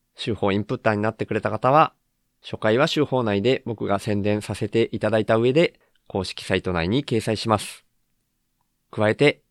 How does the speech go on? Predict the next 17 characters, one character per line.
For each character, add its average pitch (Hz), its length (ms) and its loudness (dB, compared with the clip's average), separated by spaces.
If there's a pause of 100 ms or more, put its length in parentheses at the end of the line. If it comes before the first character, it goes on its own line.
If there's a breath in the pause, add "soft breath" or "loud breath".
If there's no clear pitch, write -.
(120)
一 - 140 -10
ヶ 117 120 0
月 107 200 -2
に 92 100 0
数 110 220 -6
回 120 180 2
程 160 160 2
度 151 80 2
で 110 100 0
す 101 140 -6
が、 98 260 0 (600)
番 95 160 -4
組 95 160 0
の 98 100 0
最 135 200 2
後 120 80 2
に 101 180 0